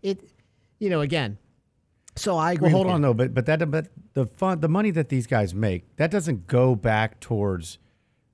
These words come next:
Speaker 2: helping prevent pollution
Speaker 1: Oh,
Speaker 2: or
Speaker 1: yeah, when,
Speaker 2: becoming
Speaker 1: you mean
Speaker 2: cleaner
Speaker 1: when, uh,
Speaker 2: energy.
Speaker 1: Larry
Speaker 2: It
Speaker 1: Fink
Speaker 2: goes
Speaker 1: and
Speaker 2: back to
Speaker 1: BlackRock?
Speaker 2: them making money and lining their pockets. So
Speaker 1: Right.
Speaker 2: that would be way different if they said, "Listen,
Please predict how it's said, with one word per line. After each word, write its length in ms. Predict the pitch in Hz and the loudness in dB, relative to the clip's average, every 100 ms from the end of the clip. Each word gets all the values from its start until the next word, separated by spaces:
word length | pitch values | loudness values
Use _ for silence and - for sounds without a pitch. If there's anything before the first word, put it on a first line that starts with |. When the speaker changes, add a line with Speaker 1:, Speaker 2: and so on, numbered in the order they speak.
| _ 110 | _ 0
Speaker 2:
helping 420 | 131 117 110 98 | 0 0 -2 -4
prevent 480 | - 87 95 113 - | -6 -4 -2 -2 -4
pollution 680 | 98 90 110 110 - 80 - _ _ | -8 -4 -4 -4 -10 -14 -18 _ _
Speaker 1:
Oh, 100 | - | -2
Speaker 2:
or 80 | 202 | 2
Speaker 1:
yeah, 140 | 175 - | 2 2
when, 120 | 131 | 2
Speaker 2:
becoming 280 | 143 131 - | 4 4 4
Speaker 1:
you 80 | - | 4
mean 160 | 139 | 4
Speaker 2:
cleaner 40 | 113 | 6
Speaker 1:
when, 240 | 156 160 | 6 4
uh, 80 | 131 | 4
Speaker 2:
energy. 160 | 127 | 2
Speaker 1:
Larry 260 | 110 147 151 | 2 2 2
Speaker 2:
It 40 | |
Speaker 1:
Fink 140 | 139 180 | 2 4
Speaker 2:
goes 180 | 180 165 | 4 6
Speaker 1:
and 60 | |
Speaker 2:
back 260 | 165 151 151 | 4 4 4
to 60 | |
Speaker 1:
BlackRock? 160 | 151 175 | 4 6
Speaker 2:
them 80 | 160 | 6
making 300 | 151 - 139 | 4 2 0
money 200 | 147 143 | 2 2
and 100 | 131 | 2
lining 220 | 143 143 | 2 2
their 120 | 123 | 0
pockets. 500 | 113 233 190 98 - | 0 -4 -4 -8 -14
So 140 | - 156 | 0 2
Speaker 1:
Right. 200 | 139 117 - - _ _ _ - | 2 0 -10 -20 _ _ _ 0
Speaker 2:
that 160 | 214 | 2
would 120 | 247 147 | 2 2
be 120 | 147 | 2
way 180 | 180 143 | 2 2
different 300 | 175 175 135 | 0 -2 -2
if 40 | |
they 80 | 131 | -2
said, 220 | 127 123 | -2 -2
"Listen, 260 | 147 123 | -2 -2